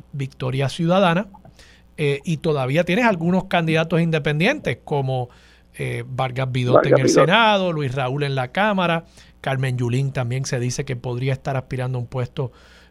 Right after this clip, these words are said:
Speaker 1: eh, por acumulación de forma independiente. No sé,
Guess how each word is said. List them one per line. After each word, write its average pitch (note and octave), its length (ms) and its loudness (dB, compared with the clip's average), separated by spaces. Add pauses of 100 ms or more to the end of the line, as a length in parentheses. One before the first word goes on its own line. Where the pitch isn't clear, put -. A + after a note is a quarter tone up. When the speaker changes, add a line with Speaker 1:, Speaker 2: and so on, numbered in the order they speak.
(140)
Speaker 1:
eh, A#2+ 560 -4
por C3 160 -4
acumulación A#2+ 720 -2
de C3+ 80 -2
forma A#2+ 320 -6
independiente. C3+ 960 -2 (1200)
No C#3+ 180 0
sé, G3+ 300 2